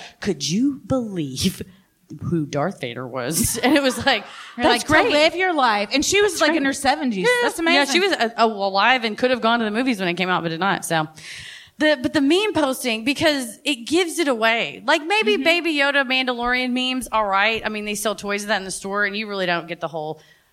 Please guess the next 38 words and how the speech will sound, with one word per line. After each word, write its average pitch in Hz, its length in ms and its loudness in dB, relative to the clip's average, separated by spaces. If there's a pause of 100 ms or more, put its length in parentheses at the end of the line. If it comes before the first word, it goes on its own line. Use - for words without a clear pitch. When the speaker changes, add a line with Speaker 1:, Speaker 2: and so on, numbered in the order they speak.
(220)
Speaker 1:
you 320 120 -4
don't 320 200 0
get 269 140 -10
the 247 40 0
whole 240 200 2
Speaker 2:
I've 220 60 4
Speaker 1:
understanding 262 440 2
Speaker 2:
never 339 220 4
Speaker 1:
of 285 60 4
it. 269 40 4
Speaker 2:
watched 240 320 2
it, 262 60 -4
and 208 100 0
I 208 60 0
don't 233 180 2
feel 254 120 0
like 226 120 2
anything 208 300 2
is 170 120 -4
spoiled 147 480 -2
for 147 200 -6
me 587 80 2
Speaker 1:
No, 554 60 2
Speaker 2:
for - 80 2
Speaker 1:
it's - 100 2
Speaker 2:
that. - 160 0
Speaker 1:
great. 330 200 -2
It's 220 140 -10
a 254 60 -16
fun 302 100 -6
Speaker 2:
I 226 80 2
Speaker 1:
show. 233 60 0
Speaker 2:
just 233 160 -4
like 208 200 0
little 190 200 -2
Baby 165 300 -2
Yoda. 127 280 -6 (160)
Speaker 1:
Yeah. 453 160 -2